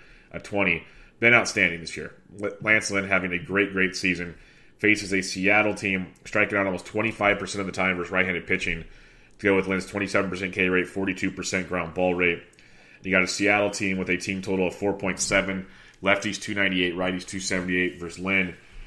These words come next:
So those are my two options up top, Lynn and Ryu. I got Lynn one, Ryu two, even though that environment in Texas is super, super hitter friendly. Other than that, boys and girls, you got Chris Paddack, who's hitting a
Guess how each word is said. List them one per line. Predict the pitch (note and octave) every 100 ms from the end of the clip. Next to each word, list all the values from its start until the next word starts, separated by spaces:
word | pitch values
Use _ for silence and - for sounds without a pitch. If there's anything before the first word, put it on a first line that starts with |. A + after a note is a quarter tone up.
| -
So | -
those | A2+ C3
are | B2+
my | A2+
two | - A#2+ - -
options | G2+ G#2+ A#2 G2+
up | F#2+ -
top, | A2 G#2 F#2
Lynn | F#2+ G#2
and | G2+
Ryu. | F#2 F2+ G2 G2+
I |
got | F2+ F2
Lynn | F#2+ G#2 G2+
one, | F#2+ G2 G2 F#2 - -
Ryu | - F2+ G2 G#2+
two, | F#2 A2+ G2+ G2
even | F#2 F#2+
though | F#2 F2+
that | F2+ F#2+
environment | F#2+ F#2 F#2+ G2 F#2+ F#2 -
in | F2+ F2
Texas | G2 F#2+ F#2+ F2+ E2+ - - - - -
is | F#2 F2+
super, | - B2 A#2+ G2 E2 - - - _
super | - - A#2+ - G2 F2
hitter | F#2+ F#2+ F2 C#2+
friendly. | - G#2 G#2 G2 D#2+ - _ _ - - _ _ - - -
Other | A2+ C3+
than | A2+
that, | G#2 G2+ F#2+
boys | G2 G2
and | F2+
girls, | F#2 F#2
you | F2+
got | F#2
Chris | - B2
Paddack, | - A2+ G#2 G2+
who's | G2 -
hitting | G#2 G2+ F#2
a | F#2 F2 E2+